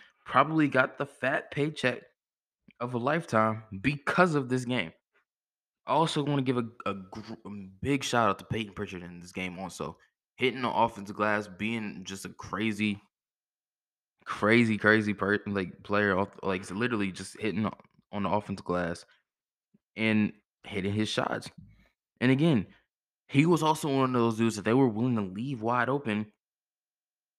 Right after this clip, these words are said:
simply just because, like I said, they, they were gonna live and die with forty percent three-point shooters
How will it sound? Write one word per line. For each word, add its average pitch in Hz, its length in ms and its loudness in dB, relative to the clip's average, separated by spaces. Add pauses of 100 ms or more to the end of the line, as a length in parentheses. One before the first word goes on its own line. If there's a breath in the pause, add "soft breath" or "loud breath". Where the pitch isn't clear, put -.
(400)
simply 113 540 -2
just 117 240 -4
because, 113 360 -4
like 113 120 -2
I 120 40 -4
said, 117 220 -4
they, 113 240 2 (100)
they 120 160 4
were 156 140 8
gonna 156 180 4
live 120 340 2
and 135 140 2
die 117 220 6
with 95 180 -2
forty 127 360 -4
percent 117 360 -6
three-point 107 400 -4
shooters 92 360 -6